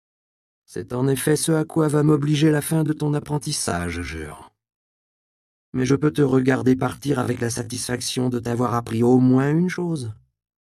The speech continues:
À empêcher un homme plus âgé que toi de se faire renverser dans la rue. Belle réussite. Le jeune homme haussa les épaules. Vous m'avez appris bien plus que ça. Malheureusement.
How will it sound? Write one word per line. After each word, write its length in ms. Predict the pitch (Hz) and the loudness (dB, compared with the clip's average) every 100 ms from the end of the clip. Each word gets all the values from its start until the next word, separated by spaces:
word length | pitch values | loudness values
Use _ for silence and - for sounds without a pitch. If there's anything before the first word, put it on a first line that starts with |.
| _ _ _ _ _ - | _ _ _ _ _ -4
À 160 | 95 | 0
empêcher 420 | 101 95 117 - 117 | 0 2 2 2 2
un 140 | 110 | 4
homme 220 | 113 117 | 2 0
plus 280 | 123 113 113 | 0 -2 2
âgé 240 | 123 127 | 2 0
que 100 | 131 | -2
toi 340 | 143 147 165 180 | -4 -4 -4 -2
de 100 | 151 | -4
se 140 | - | -4
faire 280 | 160 175 - | -2 -2 2
renverser 500 | 160 160 160 - 180 | 2 4 0 0 -2
dans 140 | 170 | 0
la 140 | 175 165 | 0 0
rue. 240 | 76 - _ _ _ _ _ _ _ _ | -4 -14 _ _ _ _ _ _ _ _
Belle 380 | 65 76 95 113 | -16 -8 -6 -4
réussite. 720 | 139 160 - - - - - _ _ _ _ _ _ _ _ _ - | -6 -6 -8 -10 -16 -20 -20 _ _ _ _ _ _ _ _ _ -16
Le 140 | 67 | -12
jeune 240 | 76 76 | -10 -8
homme 200 | 82 82 - | -6 -8 -8
haussa 380 | 87 78 85 76 | -12 -10 -10 -10
les 160 | 73 | -12
épaules. 400 | 80 - - _ _ _ _ _ _ _ _ _ | -14 -18 -20 _ _ _ _ _ _ _ _ _
Vous 180 | 113 143 | 0 2
m'avez 300 | 156 139 139 | 4 4 4
appris 280 | 135 151 147 | 2 2 2
bien 260 | 107 147 135 | 4 4 4
plus 220 | 127 - | 0 0
que 100 | 117 | 0
ça. 500 | - 185 110 - - _ _ _ _ _ _ _ _ | 2 2 0 -4 -14 _ _ _ _ _ _ _ _
Malheureusement. 880 | - 107 120 123 117 113 - - - | -6 -4 -2 -2 -2 -4 -6 -10 -12